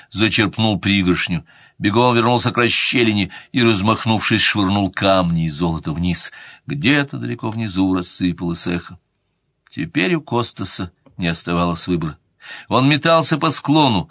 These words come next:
распихивая кольца, ожерелья, смятые, чтобы нельзя было опознать бывшему владельцу,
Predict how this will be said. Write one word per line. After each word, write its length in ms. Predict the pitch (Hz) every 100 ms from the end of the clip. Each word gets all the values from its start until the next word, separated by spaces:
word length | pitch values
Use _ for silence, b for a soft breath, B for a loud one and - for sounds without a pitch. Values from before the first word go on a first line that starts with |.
| B B
распихивая 880 | 104 143 131 - 170 139 147 151 156
кольца, 600 | 151 156 147 113 - 82 B B
ожерелья, 880 | 117 131 127 147 160 139 95 87 85 B B
смятые, 640 | - - 123 143 135 123
чтобы 180 | 113 113
нельзя 300 | 117 107 120
было 140 | 113
опознать 420 | 110 110 101 120 98
бывшему 500 | 113 110 - 104 95
владельцу, 640 | 95 95 123 113 - 92